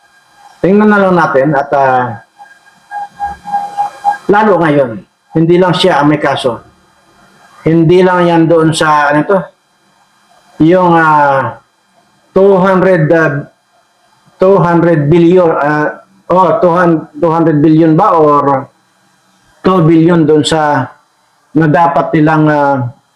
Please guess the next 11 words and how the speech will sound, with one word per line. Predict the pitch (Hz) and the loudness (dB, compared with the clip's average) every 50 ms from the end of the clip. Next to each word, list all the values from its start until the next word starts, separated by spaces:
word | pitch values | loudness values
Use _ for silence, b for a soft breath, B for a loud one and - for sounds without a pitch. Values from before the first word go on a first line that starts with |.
| _ _ _ _ _ _ _ | _ _ _ _ _ _ _
bayaran | - 147 170 175 175 175 160 160 160 156 151 | -2 0 0 2 2 0 0 0 0 0 0
sa | 147 - - | 0 0 -2
estate | 156 147 - - - - 180 175 - - - - | -2 -2 -4 -6 -6 -4 -4 -4 -4 -6 -10 -6
tax. | - 151 131 123 - - - - - - - - - _ _ _ _ _ _ _ _ _ _ _ _ _ _ _ _ _ _ - | -6 -6 -6 -6 -6 -8 -6 -6 -6 -8 -8 -10 -14 _ _ _ _ _ _ _ _ _ _ _ _ _ _ _ _ _ _ -4
So | - 180 175 | -2 -2 0
hanggang | 160 160 196 196 175 160 202 196 | 0 0 0 0 0 0 0 0
ngayon | 190 185 190 185 180 185 | 2 2 2 0 0 0
po | 196 190 | -2 -2
pala | 190 175 170 170 160 | 0 0 0 0 0
yun | 151 147 135 131 123 120 113 113 117 123 _ - | 2 2 2 0 -2 -4 -6 -12 -14 -14 _ -6
ay, | - 165 165 175 165 | -4 -2 0 2 2